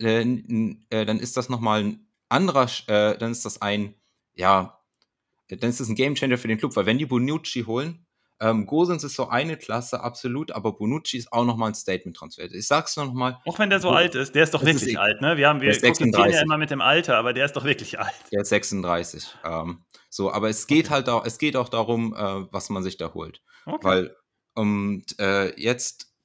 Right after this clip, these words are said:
Speaker 1: wenn du jetzt vom Alter sprichst, ähm, wollen wir dann noch zum Schrimps gehen?
Speaker 2: Ganz kurz, ich will noch, äh, Primus M I hat gefragt, ähm,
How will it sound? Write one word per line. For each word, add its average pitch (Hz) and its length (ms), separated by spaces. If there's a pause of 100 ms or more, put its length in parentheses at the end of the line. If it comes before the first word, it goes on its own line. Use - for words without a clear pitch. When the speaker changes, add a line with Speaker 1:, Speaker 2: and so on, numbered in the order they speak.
(1040)
Speaker 1:
wenn 113 180
du 135 60
jetzt 139 180
vom 120 140
Alter 135 320
sprichst, - 540
ähm, 110 500
wollen 139 220
wir 151 80
dann 127 140
noch 120 180
zum 113 560
Schrimps 127 420
gehen? 110 400
Speaker 2:
Ganz 160 220
kurz, 185 160
ich 156 120
will 180 120
noch, 175 160
äh, 156 220
Primus 208 500 (140)
M 160 200
I 214 320
hat 196 200
gefragt, 196 580 (300)
ähm, 156 380